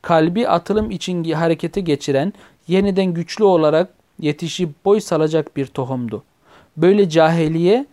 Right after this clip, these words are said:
devri Arapların bilgisiz olmadıklarını, aksine bilgi ve medeniyetle yüklü olduklarını söylerken,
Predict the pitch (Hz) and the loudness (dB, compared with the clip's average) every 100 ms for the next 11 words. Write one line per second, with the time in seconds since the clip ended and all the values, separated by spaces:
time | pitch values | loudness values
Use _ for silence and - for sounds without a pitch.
0 | _ _ 147 147 143 196 - 147 151 147 | _ _ 0 2 2 0 2 0 0 0
1 | 143 160 165 147 - 156 156 156 226 202 | -2 -2 -6 -10 -8 -8 -8 -8 -8 -6
2 | - 202 190 151 147 - 139 127 127 190 | 0 0 2 -2 -4 -2 -2 0 -4 -8
3 | - - - 165 165 - 214 196 143 151 | -12 -20 -6 -4 -4 -4 0 0 0 -4
4 | 165 220 196 190 175 160 170 175 208 214 | -2 -2 0 0 0 -2 0 0 0 -2
5 | 175 160 160 - 202 170 156 - 156 151 | -2 -4 -6 -4 0 0 -2 -4 -2 -2
6 | 139 143 139 185 - 220 254 | -2 0 2 0 0 -2 -2